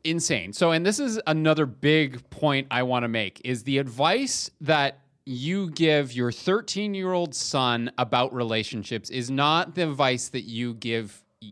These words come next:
yourself or your friend in a, in the midst of a divorce.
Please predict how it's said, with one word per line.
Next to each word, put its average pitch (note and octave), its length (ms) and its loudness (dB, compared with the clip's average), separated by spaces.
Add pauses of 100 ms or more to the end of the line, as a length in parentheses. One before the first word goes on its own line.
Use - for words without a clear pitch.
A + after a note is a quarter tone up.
yourself B2 680 -4
or A#2+ 140 -2
your G#2+ 140 -4
friend A2+ 560 -4 (640)
in B2 140 -4
a, A2 240 -4 (540)
in B2+ 140 -2
the A#2+ 60 0
midst A#2 320 -6
of A2 80 -6
a A2+ 60 -4
divorce. F#2+ 640 -12